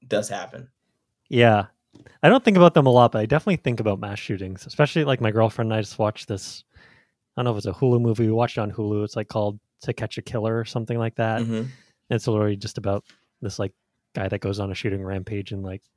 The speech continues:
Speaker 2: kills thirty people. And I'm like, "Damn, that's scary." That I was like, "This isn't even fiction. Like, this happened in Las Vegas at a
Speaker 1: <laughs>
Speaker 2: Jason Aldean concert, like, five years ago."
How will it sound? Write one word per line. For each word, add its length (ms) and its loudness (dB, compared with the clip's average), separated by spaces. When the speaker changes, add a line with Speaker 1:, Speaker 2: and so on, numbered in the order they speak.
Speaker 2:
kills 280 -10
thirty 260 -2
people. 440 -8
And 100 -4
I'm 60 -4
like, 200 -4
"Damn, 240 2
that's 200 -4
scary." 280 2
That 220 4
I 920 -20
was 100 -4
like, 120 2
"This 160 0
isn't 140 2
even 140 2
fiction. 340 -2
Like, 140 -4
this 140 -4
happened 280 2
in 100 0
Las 200 4
Vegas 380 2
at 80 4
a 60 4
Speaker 1:
<laughs> 0 -
Speaker 2:
Jason 300 4
Aldean 360 2
concert, 340 -4
like, 160 -6
five 260 2
years 220 -2
ago." 300 -6